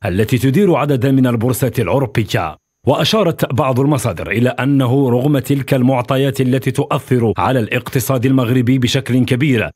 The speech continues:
فإنه لا وجود لأي إجراءات أو خطوات معلنة عن إمكانية القيام بتعديل للقانون المالي، إلا أن الحكومة قد تضطر إلى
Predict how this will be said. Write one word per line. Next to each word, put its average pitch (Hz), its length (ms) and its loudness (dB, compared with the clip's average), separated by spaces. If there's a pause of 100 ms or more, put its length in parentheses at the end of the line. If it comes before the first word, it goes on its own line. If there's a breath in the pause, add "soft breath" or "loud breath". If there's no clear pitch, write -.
(120)
فإنه 123 480 2
لا 143 180 2
وجود 147 580 2 (160)
لأي 127 520 0
إجراءات 127 520 0
أو 92 260 -4
خطوات 131 520 -2
معلنة 127 600 0 (160)
عن 123 240 0
إمكانية 123 600 0
القيام 135 440 0
بتعديل 123 880 0
للقانون 131 540 2
المالي، 135 540 2 (180)
إلا 101 300 -2
أن 135 140 2
الحكومة 123 720 0
قد 127 120 -2
تضطر 123 720 0 (200 loud breath)
إلى 151 160 4